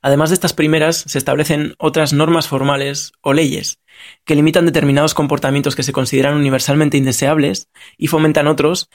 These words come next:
que se estiman como socialmente positivos. Si en tu hogar tienes una normativa clara y supervisas su cumplimiento, tu hijo estará preparado para encajar en este esquema social.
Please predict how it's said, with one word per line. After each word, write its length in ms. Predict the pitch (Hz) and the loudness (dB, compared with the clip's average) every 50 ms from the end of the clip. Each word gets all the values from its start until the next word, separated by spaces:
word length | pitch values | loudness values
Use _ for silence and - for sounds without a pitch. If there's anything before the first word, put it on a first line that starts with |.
| - - _ | -20 -20 _
que 100 | - 147 | -4 -2
se 100 | 139 151 | 0 0
estiman 380 | 139 - - 165 165 165 156 160 | 0 0 0 2 2 2 4 2
como 180 | - 147 143 | 2 0 0
socialmente 460 | 127 139 127 - 135 135 139 135 147 143 | 0 0 0 0 0 0 0 0 0 -2
positivos. 600 | 143 120 139 113 131 127 - - - - - _ _ _ _ _ _ _ _ _ _ _ _ _ _ _ _ _ _ _ _ _ _ _ _ _ _ _ _ _ _ _ _ _ | -4 -6 -4 -4 -4 -4 -4 -6 -12 -16 -18 _ _ _ _ _ _ _ _ _ _ _ _ _ _ _ _ _ _ _ _ _ _ _ _ _ _ _ _ _ _ _ _ _
Si 140 | _ - 151 | _ 0 0
en 80 | 139 135 | 2 2
tu 100 | 143 139 | 2 2
hogar 180 | 139 170 180 | 2 2 2
tienes 260 | - 185 170 165 160 175 | 2 2 2 2 2 2
una 140 | 160 147 | 2 2
normativa 460 | 143 135 127 131 131 - 151 160 156 - | 2 0 0 -2 0 2 2 2 2 2
clara 360 | 160 165 151 143 123 110 - | 0 0 0 0 -2 -4 -8
y 60 | - | -8
supervisas 480 | - - 127 - 131 139 151 147 170 - | -8 -4 -4 0 2 2 2 2 2 0
su 100 | 165 143 | 2 2
cumplimiento, 720 | 143 147 131 135 135 143 165 175 165 - 143 143 175 - _ - - - _ _ | 2 0 2 2 2 2 4 2 2 2 0 -2 -2 -4 _ -20 -20 -20 _ _
tu 80 | 147 | 2
hijo 180 | 147 147 - 175 | 2 4 2 0
estará 260 | 165 156 143 147 143 | 0 2 0 0 0
preparado 500 | 165 147 - - 135 147 160 156 147 151 | 0 0 0 0 0 0 2 0 0 -2
para 160 | - 135 131 | -2 -4 -4
encajar 380 | 127 123 135 127 - 147 151 151 | -2 -2 -2 -2 0 0 0 0
en 100 | 139 139 | -2 -2
este 160 | 135 - 151 | -2 -2 -4
esquema 300 | 143 - - 139 143 147 | -4 -2 -2 -2 0 0
social. 440 | - 139 - - - 110 - - | -2 -4 -4 -4 -4 -4 -4 -8